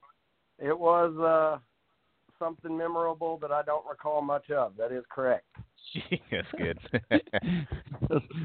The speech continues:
Speaker 3: Memories that maybe you shouldn't have. All right, guys, well, let's get into it. Rick Riggin, host of Breaking Rank, and make sure that you join us every Wednesday night at, at eight o'clock Eastern Time, seven Central. We'll break down, uh, all the college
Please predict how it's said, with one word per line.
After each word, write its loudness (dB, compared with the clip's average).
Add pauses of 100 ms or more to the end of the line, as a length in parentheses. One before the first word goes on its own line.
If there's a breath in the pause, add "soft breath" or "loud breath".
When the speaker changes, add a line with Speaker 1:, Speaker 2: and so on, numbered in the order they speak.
Speaker 3:
Memories 6
that 4
maybe 6
you 6
shouldn't 2
have. 4 (240 loud breath)
All 8
right, 8
guys, 6
well, 2
let's 4
get 2
into 4
it. 4
Rick 0
Riggin, 4
host 4
of -2
Breaking 2
Rank, 0
and 0
make 2
sure 2
that 2
you -6
join 4
us 0 (100)
every 4
Wednesday 4 (320 loud breath)
night 4
at, 6
at 6
eight 6
o'clock 4 (260)
Eastern -4
Time, 0
seven 0
Central. -4
We'll -2
break 0
down, 2 (280 loud breath)
uh, 2
all 4
the -2
college 2